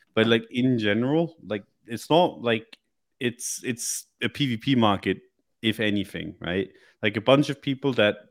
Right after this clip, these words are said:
trade altcoins trade against each other, kind of trying to front run the narrative for, like, three days. And I mean, if you look at, I mean, I just pulled up Dogecoin just because, I mean, you can see it quite well. Like,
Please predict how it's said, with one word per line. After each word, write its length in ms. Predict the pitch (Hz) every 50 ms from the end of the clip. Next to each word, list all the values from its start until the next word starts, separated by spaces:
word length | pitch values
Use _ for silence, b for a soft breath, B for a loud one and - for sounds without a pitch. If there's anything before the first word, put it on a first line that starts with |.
| _ _
trade 240 | - - 113 107 -
altcoins 600 | - 107 107 - - - 131 127 123 123 - -
trade 280 | - - 113 107 104 104
against 440 | 101 95 98 98 104 104 - -
each 160 | 123 113 - 135
other, 280 | 127 123 127 127 127
kind 260 | 127 - - 120 113
of 80 | 107 -
trying 280 | - - 104 104 107 104
to 120 | - -
front 320 | - - 110 104 104 107
run 180 | 104 104 104 107
the 80 | 104 98
narrative 540 | 98 95 95 104 107 107 123 135 - - _ b b b b b b _
for, 160 | _ - 110
like, 180 | 104 101 92 -
three 220 | - - 120 120
days. 500 | 123 110 101 98 101 104 113 113 - -
And 220 | 101 98 101 92 87
I 40 |
mean, 260 | 92 98 95 95 90 85 -
if 180 | 90 87 - -
you 80 | 87 78
look 200 | 92 95 - 101
at, 80 | 95 - b b b b b b b b b
I 100 | - 107
mean, 140 | 113 110 107 -
I 100 | 110 107
just 220 | - - 127 -
pulled 180 | - 139 117 123
up 140 | 98 -
Dogecoin 480 | - 107 107 104 - - 131 120 113 104
just 220 | - - 104 -
because, 600 | _ 98 - 107 98 92 - - - - - - _ _ _ _ _ -
I 80 | 101
mean, 160 | 101 101 98
you 80 | 95 92
can 160 | - 104 98
see 220 | - - - 107 107
it 120 | 104 -
quite 300 | - - 101 87 - -
well. 360 | 85 90 92 104 110 - - _
Like, 180 | - 101 92